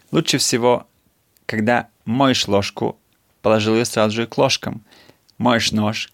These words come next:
к ножам, моешь вилку к вилкам и так далее. Тогда они будут все отдельно лежать, и нам не нужно будет их сортировать. Но если это не произошло, они щас все, ложки, вилки, ножи,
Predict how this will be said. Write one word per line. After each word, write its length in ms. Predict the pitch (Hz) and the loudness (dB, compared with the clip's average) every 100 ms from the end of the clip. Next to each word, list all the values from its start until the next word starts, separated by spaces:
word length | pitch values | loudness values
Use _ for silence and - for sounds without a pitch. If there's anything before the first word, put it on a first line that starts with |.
| _ | _
к 100 | - | -4
ножам, 400 | 117 117 123 107 - _ _ - | 0 2 0 -2 -12 _ _ -4
моешь 260 | 113 107 | -2 -2
вилку 440 | 104 104 104 110 - _ | -2 -4 -4 -8 -10 _
к 80 | - | 0
вилкам 440 | 143 143 - 98 - - | 2 2 0 -8 -10 -14
и 60 | - | -6
так 200 | 110 113 | -2 0
далее. 340 | 107 101 - - _ _ _ _ | 0 0 -4 -14 _ _ _ _
Тогда 440 | - 110 123 151 - _ _ _ _ - | -4 0 2 2 -2 _ _ _ _ -10
они 240 | 120 117 | -4 -2
будут 400 | 110 113 107 - _ _ _ _ | 0 -2 -2 -6 _ _ _ _
все 300 | - - 117 | -8 -2 -2
отдельно 600 | - 101 95 110 104 98 | -2 -6 0 2 2 0
лежать, 520 | - 107 127 127 - - | -4 -2 0 -2 -6 -12
и 80 | - | -4
нам 180 | 107 107 | -2 0
не 60 | 107 | 0
нужно 280 | 113 - | -2 -4
будет 300 | 110 101 101 | -4 -4 -4
их 120 | 101 - | -6 -6
сортировать. 720 | - 98 101 95 104 - - _ - _ _ - | -8 -6 -2 -2 -4 -12 -20 _ -20 _ _ -4
Но 80 | 120 | 0
если 240 | 160 - | 2 2
это 120 | 165 | 0
не 160 | 156 160 | 0 0
произошло, 680 | - 147 127 117 117 107 - _ _ _ _ | 0 0 0 -2 -4 -6 -10 _ _ _ _
они 180 | - 143 | -8 -2
щас 220 | 147 135 | 0 0
все, 380 | - - 139 131 _ _ _ - | -2 0 0 0 _ _ _ -4
ложки, 500 | 120 120 - - 113 | 0 0 -2 -8 -8
вилки, 420 | - 110 107 - - | -4 -2 -2 -8 -10
ножи, 380 | 107 101 104 - | -6 -4 -4 -6